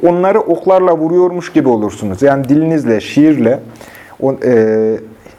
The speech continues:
şirk ehlini hicvetmenizle, e, veya Müslümanları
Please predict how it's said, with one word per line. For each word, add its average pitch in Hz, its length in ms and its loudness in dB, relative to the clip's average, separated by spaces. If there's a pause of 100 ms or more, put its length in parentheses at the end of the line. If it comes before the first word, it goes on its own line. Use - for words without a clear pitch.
(100)
şirk 156 340 0
ehlini 139 420 0
hicvetmenizle, 143 800 0
e, - 80 0 (1000)
veya 131 420 2 (260)
Müslümanları 135 880 -2